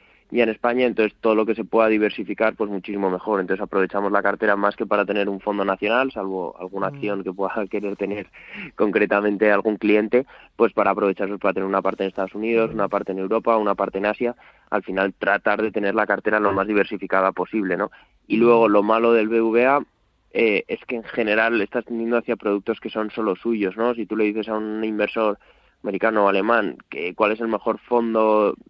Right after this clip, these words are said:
Speaker 1: para un perfil, pues seguramente no sea ni del B V A ni de ningún banco, ¿no? Sino que se-,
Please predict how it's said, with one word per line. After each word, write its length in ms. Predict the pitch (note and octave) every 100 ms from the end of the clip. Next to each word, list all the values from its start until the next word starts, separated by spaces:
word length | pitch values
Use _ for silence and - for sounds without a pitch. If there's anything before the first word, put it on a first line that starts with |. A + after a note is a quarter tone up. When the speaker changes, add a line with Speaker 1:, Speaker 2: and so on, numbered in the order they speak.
| _ -
Speaker 1:
para 260 | A2+ G#2+
un 280 | G#2+ A2+ A2
perfil, 380 | G2+ G#2+ C3 B2
pues 140 | G#2+
seguramente 480 | G#2+ F#2+ G2 G2 G#2
no 80 | G2+
sea 160 | G#2+ G#2+
ni 100 | G#2
del 140 | G2
B 100 | G#2+
V 180 | G#2 G#2
A 140 | A#2+
ni 100 | B2+
de 120 | G#2
ningún 380 | G2 F#2+ G#2 G#2
banco, 320 | G2 A2 G2
¿no? 120 | G2+ A#2+
Sino 220 | A2+ F#2+
que 80 | G2
se-, 180 | G2+